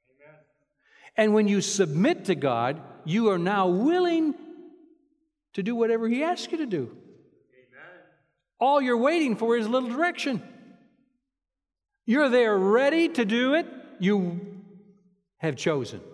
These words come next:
Speaker 2: to do that. Well, if, if that's my work,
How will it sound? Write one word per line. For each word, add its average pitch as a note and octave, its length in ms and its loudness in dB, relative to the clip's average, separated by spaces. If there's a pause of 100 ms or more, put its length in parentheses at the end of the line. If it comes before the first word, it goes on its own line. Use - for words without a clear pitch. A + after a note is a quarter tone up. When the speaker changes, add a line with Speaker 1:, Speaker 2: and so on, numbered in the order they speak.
(800)
Speaker 2:
to C3+ 100 -8
do A2 160 -10
that. E2 160 -20 (3000)
Well, G#3 160 -8 (420)
if, - 160 -8 (320)
if F#3 140 -4
that's F4+ 220 -2
my C#4+ 200 -4
work, C#3 340 -6